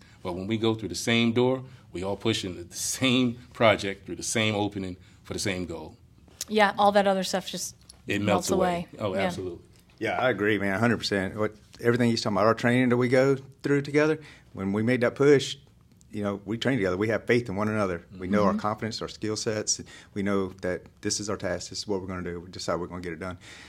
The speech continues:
Speaker 3: And that's, uh, when you go and talk about churches and, and, and different religions, it's faith. And the
Speaker 1: Mm-hmm.
Speaker 3: whole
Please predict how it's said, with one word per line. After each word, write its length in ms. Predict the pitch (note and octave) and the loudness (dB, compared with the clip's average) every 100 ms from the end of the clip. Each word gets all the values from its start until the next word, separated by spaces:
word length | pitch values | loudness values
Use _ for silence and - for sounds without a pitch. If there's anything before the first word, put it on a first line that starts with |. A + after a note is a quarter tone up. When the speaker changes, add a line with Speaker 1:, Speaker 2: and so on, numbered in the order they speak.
| - | -10
Speaker 3:
And 140 | G2 F#2+ | -4 -2
that's, 280 | F#2 F#2+ G2 | -2 -2 -2
uh, 240 | F2+ F2 | -2 -4
when 160 | G2 F#2 | -6 -10
you 100 | F2+ - - | -10 -10 -2
go 180 | F#2+ | 0
and 80 | F#2+ | 0
talk 140 | G2 G2+ | -4 -4
about 160 | F#2+ | -6
churches 480 | - G2 G2+ G#2+ G#2+ | -6 -6 -4 -6 -4
and, 240 | F2+ E2+ F2+ | -6 -8 -8
and, 280 | F#2 F2+ F2 | -8 -8 -10
and 140 | F#2+ | -6
different 260 | F#2 F#2+ G2+ | -6 -6 -8
religions, 380 | F#2+ G2 A#2 G2+ | -6 -4 -6 -8
it's 180 | - - | -8 -8
faith. 300 | A2 A2 - - - - | -6 -8 -12 -20 -20 -10
And 280 | G2+ F#2+ F2 | -6 -4 -6
the 100 | G2 | -8
Speaker 1:
Mm-hmm. 160 | F#2 F2 | -10 -2
Speaker 3:
whole 220 | A#2 A#2 | -2 -2